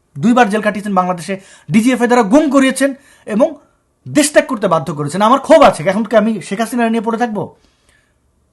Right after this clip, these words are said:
কবে মরল রহমত, এখন কি আমি জিয়ারত করব? আমি প্রতিহিংসার ব্যাপারটি তুলে ধরতে চাই না। আওয়ামী লীগ নির্যাতিত নিপীড়িত, আমি আওয়ামী লীগের এই নির্যাতন নিপীড়নের, আহ, বন্ধে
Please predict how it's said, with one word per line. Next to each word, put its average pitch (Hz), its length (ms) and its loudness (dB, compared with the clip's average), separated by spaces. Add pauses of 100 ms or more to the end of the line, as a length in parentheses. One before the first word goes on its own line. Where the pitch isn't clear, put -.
(140)
কবে 294 180 6
মরল 277 320 4
রহমত, 220 360 0
এখন 226 260 -4
কি 262 80 -4
আমি 240 140 -2
জিয়ারত 156 380 0
করব? 233 320 -6 (1120)
আমি 208 140 -2
প্রতিহিংসার 214 720 -4 (420)
ব্যাপারটি 170 340 -4
তুলে 160 180 -10
ধরতে 147 220 -10
চাই 143 200 -10
না। - 200 -20 (760)
আওয়ামী 196 260 0
লীগ 214 120 -6
নির্যাতিত 196 380 -6
নিপীড়িত, 220 440 -10 (580)
আমি 247 180 -2
আওয়ামী 196 280 0
লীগের 190 220 -4
এই 185 80 -4
নির্যাতন 175 380 -8
নিপীড়নের, 165 500 -8 (1120)
আহ, 117 340 -6
বন্ধে 147 560 -2